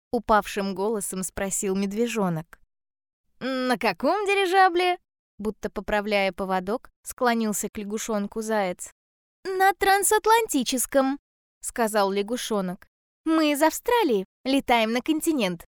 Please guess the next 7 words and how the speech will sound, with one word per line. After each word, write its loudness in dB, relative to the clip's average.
на 0
трансатлантическом». 0
Ёжик 0
не 0
знал, -2
как -6
быть. -8